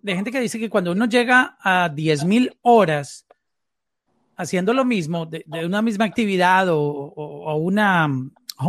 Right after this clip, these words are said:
un hobby, tú ya eres experto. So, empezaron a escribir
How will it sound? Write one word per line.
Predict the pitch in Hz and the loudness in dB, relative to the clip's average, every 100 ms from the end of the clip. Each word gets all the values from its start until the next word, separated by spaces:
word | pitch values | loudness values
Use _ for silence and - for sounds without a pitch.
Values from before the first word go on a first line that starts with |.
| 254 | 4
un | 220 180 | 6 6
hobby, | - 208 175 175 185 - | 4 4 6 2 -4 -2
tú | 202 | 2
ya | 190 | 2
eres | 180 151 | 2 0
experto. | 139 - 240 160 147 - - - - - | -4 0 0 0 -8 -12 -20 -20 -20 -2
So, | 240 208 | 0 2
empezaron | 202 226 233 285 311 | 2 2 4 6 4
a | |
escribir | 240 - 214 226 240 226 - | 2 0 2 4 4 2 -4